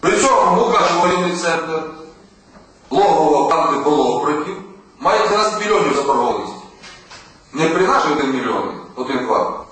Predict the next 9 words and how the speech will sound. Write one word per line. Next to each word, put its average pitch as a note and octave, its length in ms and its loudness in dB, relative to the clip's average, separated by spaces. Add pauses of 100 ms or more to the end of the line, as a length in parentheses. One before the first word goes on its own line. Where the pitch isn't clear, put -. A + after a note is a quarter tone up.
(300)
І A3 120 0
всі D4+ 280 2
конкретні C4 420 4
горять. - 460 2 (1800)
І - 40 -12
це G#3+ 180 2
все D4 200 4
в A3 100 4
Закарпатгаз. - 760 2